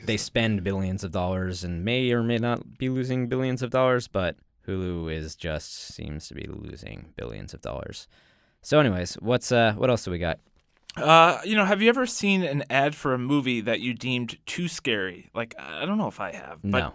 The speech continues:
Speaker 1: No.
Speaker 2: no, never. Okay, but has there ever been for an ad for a movie then that was deemed, like, too scary to air? Now that, now that's something different. So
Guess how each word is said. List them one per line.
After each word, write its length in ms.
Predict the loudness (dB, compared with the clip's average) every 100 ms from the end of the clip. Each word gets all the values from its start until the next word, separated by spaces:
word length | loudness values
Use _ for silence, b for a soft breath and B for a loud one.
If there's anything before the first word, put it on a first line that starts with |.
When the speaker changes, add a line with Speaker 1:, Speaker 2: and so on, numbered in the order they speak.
| -6
Speaker 1:
No. 200 | -2 0 -2
Speaker 2:
no, 0 |
never. 240 | -4 -6 2
Okay, 280 | 2 6 4
but 160 | 6
has 160 | 4 6
there 80 | 6
ever 180 | 6 6
been 200 | 4 4
for 120 | 2
an 80 | 0
ad 320 | 4 4 4
for 100 | 2
a 20 |
movie 240 | 2 2 2
then 180 | 4 4
that 120 | 2
was 100 | 0
deemed, 200 | -2 0
like, 140 | -2 -2
too 160 | -4
scary 340 | -2 2 2 0
to 180 | -2
air? 300 | 2 2 0 -2
Now 120 | 4
that, 220 | 6 6
now 160 | 4 4
that's 160 | 4
something 260 | 2 2 2
different. 340 | 0 -2 -6
So 200 | -2 -2